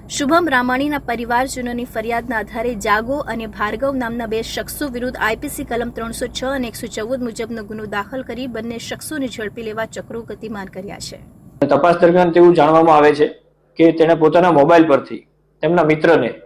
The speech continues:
Speaker 2: એક અંતિમ વીડિયો મોકલેલો છે, જે વીડિયોમાં જાહેર કરે છે કે પોતે એક રેસ્ટોરન્ટના માલિક છે અને ભાગીદારીમાં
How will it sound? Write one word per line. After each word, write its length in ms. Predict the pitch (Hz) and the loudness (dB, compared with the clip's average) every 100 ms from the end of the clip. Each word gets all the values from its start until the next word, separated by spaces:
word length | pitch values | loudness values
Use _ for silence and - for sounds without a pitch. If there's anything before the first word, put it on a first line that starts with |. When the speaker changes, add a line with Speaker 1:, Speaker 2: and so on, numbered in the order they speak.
| - | -6
Speaker 2:
એક 220 | 175 - | -4 -2
અંતિમ 340 | 170 170 180 165 | -2 2 4 6
વીડિયો 260 | 156 175 | 6 6
મોકલેલો 440 | 160 135 135 127 127 | 6 2 0 0 -2
છે, 160 | - - _ _ _ _ | -4 -12 _ _ _ _
જે 180 | 160 180 | 2 6
વીડિયોમાં 600 | 160 170 185 147 107 - _ _ _ _ _ - 165 160 147 | 8 8 8 6 0 -6 _ _ _ _ _ -12 -6 -6 -2
જાહેર 340 | 151 156 185 | 4 6 6
કરે 180 | 190 190 | 6 6
છે 180 | 185 175 | 4 4
કે 160 | 160 180 - _ | 4 2 -2 _
પોતે 220 | 165 165 190 | 0 4 4
એક 120 | 180 | 4
રેસ્ટોરન્ટના 540 | 156 151 180 180 180 | 2 4 4 4 4
માલિક 300 | 160 147 170 | 4 6 4
છે 160 | - 185 | 4 0
અને 380 | - - 170 165 | 0 -6 -2 2
ભાગીદારીમાં 720 | 143 147 185 170 147 120 | 4 6 6 6 4 0